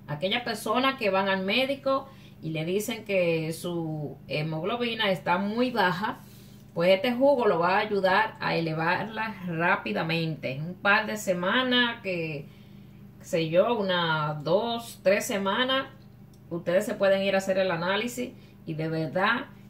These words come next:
ya su condición va a mejorar siempre y cuando ustedes sean persistentes y hagan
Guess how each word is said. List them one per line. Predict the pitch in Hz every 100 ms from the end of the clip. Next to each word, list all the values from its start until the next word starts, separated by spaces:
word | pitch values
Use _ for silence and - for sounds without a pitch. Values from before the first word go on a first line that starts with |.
| 147
ya | 160 175 202 202 -
su | - 202 196 -
condición | 202 240 240 - 208 202 208 190
va | 185
a | 196
mejorar | 202 220 208 190 196
siempre | - - 208 226 254 262 269
y | 240
cuando | 208 208 214 214
ustedes | 208 185 180 196
sean | 202 214 214 - - -
persistentes | 233 247 262 - 240 233 - - - 220 220 208 190 165 139 - - -
y | 214 240
hagan | 220 208 214 240